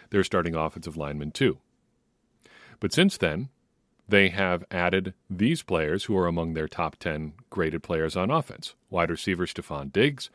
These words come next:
wide receiver, I, wide receiver Isaiah Hodgkins,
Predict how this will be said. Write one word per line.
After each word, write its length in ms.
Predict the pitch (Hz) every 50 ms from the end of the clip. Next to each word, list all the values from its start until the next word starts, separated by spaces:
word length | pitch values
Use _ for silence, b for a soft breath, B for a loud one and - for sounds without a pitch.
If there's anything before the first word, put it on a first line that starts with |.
| b b b b
wide 220 | b 85 82 80 82
receiver, 400 | 80 - - 98 87 87 90 -
I, 200 | - 85 85 85 -
wide 220 | 87 90 87 87
receiver 400 | 85 80 - 101 92 87 95 95
Isaiah 320 | 80 80 80 78 80 73 71
Hodgkins, 640 | - 95 98 107 151 - - 131 127 147 143 -